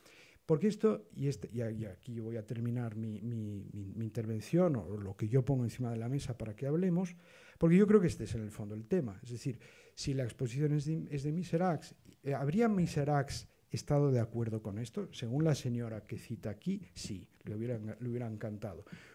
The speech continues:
Curiosamente, los fotógrafos en la exposición, eh, cuando la veíamos, todos estábamos de acuerdo en pensar que no, que no hubiese estado de acuerdo. Entonces, bueno,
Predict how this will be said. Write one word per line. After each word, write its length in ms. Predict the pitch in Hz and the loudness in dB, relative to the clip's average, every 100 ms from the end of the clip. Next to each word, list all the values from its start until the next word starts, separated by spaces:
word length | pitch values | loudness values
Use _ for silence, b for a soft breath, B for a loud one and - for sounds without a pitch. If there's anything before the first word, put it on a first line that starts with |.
| B | B
Curiosamente, 560 | 135 160 196 226 220 113 | 2 4 4 2 0 -2
los 140 | 135 | 0
fotógrafos 800 | - 165 170 151 95 92 92 - | 0 4 4 4 0 -8 -16 -16
en 220 | - 110 107 | -6 -4 -2
la 140 | 104 | -4
exposición, 840 | 98 - 104 110 - 143 147 147 - | -6 -8 -8 -8 -2 0 0 -2 -6
eh, 360 | 110 98 95 87 | -8 -6 -8 -10
cuando 220 | 101 92 | -10 -6
la 120 | 120 | -2
veíamos, 500 | 160 170 135 139 160 B B B _ | 2 2 2 0 -4 B B B _
todos 300 | 190 202 143 | 2 2 0
estábamos 400 | - 170 160 156 | -2 -2 -2 -2
de 80 | 156 | -2
acuerdo 360 | 151 143 160 B B B | 2 2 2 B B B
en 160 | - 135 | -2 0
pensar 400 | 131 117 147 156 | 2 0 -2 -4
que 140 | - 110 | -4 0
no, 300 | 143 107 - | 0 -2 -4
que 120 | 110 | -6
no 160 | 104 165 | -2 0
hubiese 340 | 143 123 - | 0 -2 -6
estado 380 | 107 123 117 98 | -10 -8 -6 -6
de 60 | 90 | -8
acuerdo. 480 | - 143 92 - B B B B _ | -6 -4 -4 -10 B B B B _
Entonces, 320 | - 151 151 | -4 0 0
bueno, 280 | 127 127 87 | -2 -6 -8